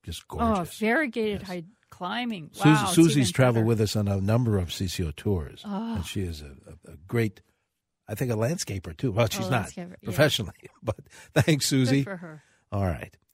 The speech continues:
Speaker 1: Seventy-five degrees of the, our Twin City temperature, and we have to do a quick break here, bottom of the hour break. We have more show to come, in fact, another half hour. Call us, text us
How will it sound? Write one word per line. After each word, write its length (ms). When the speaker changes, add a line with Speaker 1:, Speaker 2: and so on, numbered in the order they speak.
Speaker 1:
Seventy-five 680
degrees 380
of 80
the, 260
our 140
Twin 220
City 180
temperature, 360
and 100
we 100
have 140
to 100
do 140
a 80
quick 240
break 220
here, 120
bottom 320
of 60
the 100
hour 220
break. 420
We 100
have 100
more 200
show 200
to 80
come, 220
in 60
fact, 220
another 340
half 280
hour. 340
Call 320
us, 200
text 340
us 200